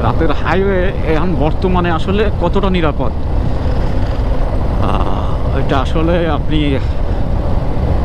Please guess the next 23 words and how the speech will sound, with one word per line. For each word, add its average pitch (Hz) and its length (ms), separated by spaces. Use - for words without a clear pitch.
বুঝবেন 143 340
না। 156 280
যারা 131 240
বাইক 131 200
চালায়, 143 300
যারা 123 180
বাইক 120 260
নিয়ে 147 100
ট্রাভেল 139 380
করে, 151 140
আসলে 147 320
তারাই 147 320
আসলে 151 280
বুঝবে 147 420
যে 156 120
আসলে 156 300
রাতের 143 300
হাইওয়েটা 139 480
কতটা - 280
নিরাপদ 127 420
এখন 139 380
বর্তমান 135 480
সিচুয়েশনে। 139 600